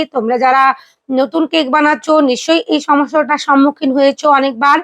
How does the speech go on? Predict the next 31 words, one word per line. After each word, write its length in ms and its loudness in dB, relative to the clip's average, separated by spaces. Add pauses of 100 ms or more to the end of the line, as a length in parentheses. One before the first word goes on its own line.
(360)
যে 120 -2
কেকটা 440 -4
ফ্রিজে 300 -2
রাখার 400 0
পর 180 2
পরের 340 -2
দিন 160 -4
ডেলিভারি 440 -2
করতে 320 -4
যাওয়ার 180 0
সময় 300 -2
দেখছো 380 -4 (500)
কেকের 240 0
সাইডের 440 0
অংশে 260 -2
ক্র্যাক 400 -4
চলে 200 0
এসেছে। 360 -2 (480)
এই 240 0
কারণেই 520 0
যে 120 -2
সুগার 300 -4
সিরাপটা 460 -2
ঠিক 240 -6
মতন 340 2 (380)
সোপ 300 0
হচ্ছিল 400 0
না 120 4
কেক 280 -6
স্পঞ্জের 380 0
মধ্যে। 340 2